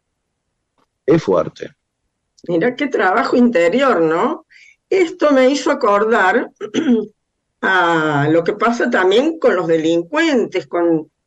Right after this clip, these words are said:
Speaker 2: tantas cosas que uno hace así, con lo que aprendió y ve de una manera distinta, ¿no? Las cosas. Porque,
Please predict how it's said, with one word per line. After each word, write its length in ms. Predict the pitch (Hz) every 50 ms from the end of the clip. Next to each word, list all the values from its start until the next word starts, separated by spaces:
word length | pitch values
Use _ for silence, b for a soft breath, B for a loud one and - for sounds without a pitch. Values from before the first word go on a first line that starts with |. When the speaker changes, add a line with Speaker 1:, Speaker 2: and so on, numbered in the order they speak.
| _ _
Speaker 2:
tantas 520 | - - 381 415 403 403 415 285 247 - -
cosas 400 | - 349 370 330 - 302 247 240
que 140 | - 190 190
uno 300 | 220 262 277 277 262 247
hace 220 | 254 254 247 294
así, 580 | 247 226 214 - 262 277 302 339 359 - - - -
con 120 | 214 185
lo 120 | 180 185
que 80 | - 190
aprendió 460 | 175 180 190 190 190 190 202 262 302
y 140 | 320 311 262
ve 380 | 220 233 247 294 370 466 554 - -
de 160 | - 202 202
una 240 | 196 208 240 269 262
manera 380 | 254 226 202 214 240 262 285
distinta, 840 | 269 247 208 208 208 - - 208 175 165 156 143 139 139 139 139 131
¿no? 220 | 139 151 214 302 466
Las 220 | 440 - 240 -
cosas. 460 | _ - 165 143 139 139 139 143 139 139 139 - _ _ _ _ _ _ _ _ _ _ _ _ _ _ _ _ _
Porque, 880 | - 220 220 233 233 240 214 208 208 196 190 190 185 185 175 170 185